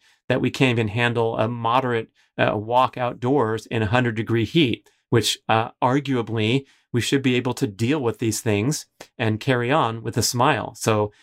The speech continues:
uh, I put in a big plug and a great amount of respect for Liver King pushing the envelope and becoming, uh, a, a very focused, disciplined, and competitive human being and living his best life, uh, through,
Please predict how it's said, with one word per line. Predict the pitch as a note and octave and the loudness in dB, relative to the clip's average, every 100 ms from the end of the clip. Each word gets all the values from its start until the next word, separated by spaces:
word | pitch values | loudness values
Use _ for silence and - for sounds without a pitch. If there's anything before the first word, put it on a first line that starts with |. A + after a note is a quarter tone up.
| _ _ | _ _
uh, | A#2 A2+ A2+ | -2 0 0
I | A#2+ | -2
put | A2+ - C#3 | -2 0 0
in | A#2+ A2 - | 0 -4 -4
a | A2 G#2+ | 0 0
big | G2+ D3+ C#3+ | 2 0 0
plug | - C3 B2 A#2 - | -2 0 0 -2 -6
and | A2 A2 | -4 -2
a | |
great | G2+ B2+ C3 - _ | 0 0 0 -2 _
amount | A2+ A2 A2 | 0 2 2
of | G#2 | 2
respect | A2 - - A#2 - - _ _ _ - | 0 0 2 2 0 -12 _ _ _ -4
for | G#2+ G#2 A2 | 0 0 0
Liver | B2 A#2 | 0 0
King | - B2 G#2+ G#2 - _ _ | -2 0 0 -2 -8 _ _
pushing | - C#3 D3+ A#2+ | 0 2 2 0
the | A2 | -2
envelope | A#2+ B2+ A2+ G#2+ G#2 - | 0 0 0 0 2 0
and | G#2+ | -2
becoming, | G#2 - B2 A2+ G#2 G#2 _ _ _ - | -2 0 0 2 0 -4 _ _ _ -2
uh, | G#2+ G#2 A2 - | 0 2 0 -4
a, | A#2 - | -8 -4
a | G#2+ | -4
very | G#2 B2+ A#2+ | 0 0 0
focused, | - A#2+ B2 G#2+ | 0 0 0 -2
disciplined, | - - B2+ A#2+ G#2+ G#2 G2+ _ _ _ | -2 -2 -2 0 0 0 -4 _ _ _
and | B2 A2 | -2 0
competitive | G#2 G2 C3 A#2+ A2 G#2 | -2 0 -2 0 0 0
human | B2 A2+ G#2+ | 0 0 0
being | A2+ A2+ G#2 | 0 2 0
and | G#2 G#2 | -2 0
living | A2+ G#2+ G#2 | 0 2 0
his | F#2 G#2 | 0 0
best | - A2+ - | 2 -2 -2
life, | A#2+ D3+ G#2+ G#2 - _ _ _ _ | 0 2 2 -2 -6 _ _ _ _
uh, | A2 G#2 | 0 0
through, | - - A2+ F3 A2+ G2 E3 | -2 -10 0 2 2 -2 -6